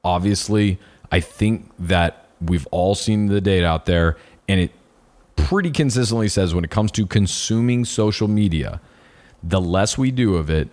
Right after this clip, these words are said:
will increase our time wealth, our health wealth, specifically our mental health wealth. And if you do it right, uh,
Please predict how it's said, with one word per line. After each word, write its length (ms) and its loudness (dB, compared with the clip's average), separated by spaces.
will 240 0
increase 760 0
our 140 2
time 320 0
wealth, 520 -2
our 200 0
health 400 0
wealth, 500 0
specifically 580 -2
our 120 2
mental 240 0
health 280 -2
wealth. 360 0
And 340 0
if 160 0
you 60 0
do 320 0
it 60 -2
right, 440 0
uh, 400 2